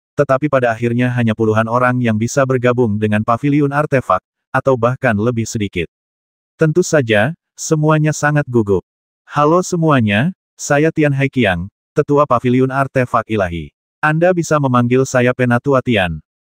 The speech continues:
Seorang lelaki tua dengan wajah agung menekan tangannya untuk meredam keributan di antara penonton. Dia melihat sekeliling dan berkata, "Upacara perekrutan tahunan Paviliun Artefak Ilahi telah dimulai."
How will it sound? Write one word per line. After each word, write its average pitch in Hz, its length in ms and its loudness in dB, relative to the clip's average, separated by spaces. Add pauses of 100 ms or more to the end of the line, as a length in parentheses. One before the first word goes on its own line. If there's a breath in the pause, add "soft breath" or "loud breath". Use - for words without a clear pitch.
Seorang 156 480 0
lelaki 160 400 0
tua 143 160 2
dengan 131 240 0
wajah 120 400 0
agung 127 320 0
menekan 117 340 0
tangannya 117 460 0
untuk 135 240 -4
meredam 135 320 0
keributan 120 640 0
di 120 80 -2
antara 123 480 0
penonton. 92 560 -2 (640)
Dia 160 240 2
melihat 160 400 2
sekeliling 135 400 2
dan 131 160 2
berkata, 117 400 0
"Upacara 120 480 0
perekrutan 127 480 0
tahunan 123 480 0
Paviliun 135 480 0
Artefak 117 520 -2
Ilahi 123 440 0
telah 131 240 0
dimulai." 90 560 -2